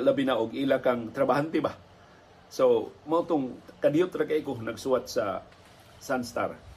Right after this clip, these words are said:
ug sa, ah, Freeman. Usa sa mga uncomfortable nga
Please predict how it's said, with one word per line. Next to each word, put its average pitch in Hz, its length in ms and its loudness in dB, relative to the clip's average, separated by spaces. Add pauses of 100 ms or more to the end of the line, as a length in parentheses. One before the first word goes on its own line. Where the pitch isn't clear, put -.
(360)
ug 110 160 -6
sa, 92 320 -4 (1600)
ah, 92 160 -10
Freeman. 110 320 -4 (1300)
Usa 202 240 2
sa 233 160 0
mga 156 480 2 (1800)
uncomfortable 156 880 0 (240)
nga 110 560 -2